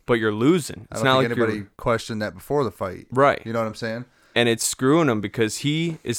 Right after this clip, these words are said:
Speaker 2: You got
Speaker 1: someone
Speaker 2: another loss now. That doesn't help you in the
Speaker 1: No.
Speaker 2: U F C, regardless of who you are and what people say or like about you. You know what I'm saying? You gotta win
Speaker 1: He
Speaker 2: fights, and
Speaker 1: could
Speaker 2: he's
Speaker 1: be a
Speaker 2: on a losing
Speaker 1: champion.
Speaker 2: streak, isn't he?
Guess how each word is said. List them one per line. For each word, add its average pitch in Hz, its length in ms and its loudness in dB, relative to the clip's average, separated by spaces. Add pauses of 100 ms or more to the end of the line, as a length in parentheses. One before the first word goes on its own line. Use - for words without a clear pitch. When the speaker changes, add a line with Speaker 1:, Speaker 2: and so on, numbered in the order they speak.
Speaker 2:
You 131 60 4
got 113 140 4
Speaker 1:
someone 131 180 6
Speaker 2:
another 135 220 2
loss 185 380 2
now. 104 220 -4
That 110 100 -4
doesn't 156 240 -4
help 160 240 -4
you 135 80 -2
in 123 60 -6
the 120 100 -4
Speaker 1:
No. 117 280 4
Speaker 2:
U 110 180 4
F - 60 -4
C, - 40 -14 (520)
regardless 127 520 2
of 120 80 -4
who 127 140 0
you 127 160 0
are 127 220 0
and 113 120 -10
what 127 340 -2 (640)
people 110 580 -6 (920)
say 131 360 0
or 117 100 0
like 123 240 0
about 101 360 -6
you. 98 240 -10
You 101 140 -10
know 107 100 -6
what 113 80 -6
I'm 107 80 -12
saying? 120 320 -10 (800)
You - 40 -18
gotta 151 200 0
win 170 140 2
Speaker 1:
He 170 100 -2
Speaker 2:
fights, 147 380 -2
and 104 200 -10
Speaker 1:
could 143 160 4
Speaker 2:
he's 131 60 -6
Speaker 1:
be 147 160 4
a 147 40 4
Speaker 2:
on 139 80 2
a 139 60 4
losing 143 120 6 (180)
Speaker 1:
champion. 107 140 2
Speaker 2:
streak, 107 200 -2
isn't 180 260 -4
he? 285 80 -6